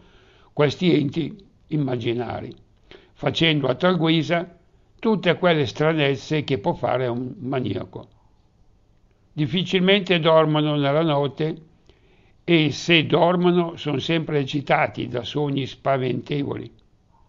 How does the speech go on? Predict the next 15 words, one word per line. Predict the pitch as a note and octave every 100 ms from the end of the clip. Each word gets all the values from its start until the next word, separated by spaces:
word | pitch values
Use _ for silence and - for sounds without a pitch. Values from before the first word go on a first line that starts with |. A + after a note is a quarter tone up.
| _ _ _
In | - B2
tal | F3+
modo, | F#3 F3+ F#3+ F3 -
procedendo, | C#3+ C3 C#3+ C#3+ C#3+ C#3+ D3 C#3+ B2 - _ _
le | C#3 F3+
cose | F3+ D3+ E3+ D#3+ C3+
finiscono | - C#3 C#3 A#2 - C3+ B2 A#2 -
a, | -
a | - - - -
poco | C3 C3+ B2 - A#2
a |
poco | A2+ C#3+ D#3 D#3+ D#3+ D#3 D3 -
col | C3 B2+
divenire | B2 A#2+ C#3+ C3+ C#3+
pazzi, | - C#3+ C#3 - B2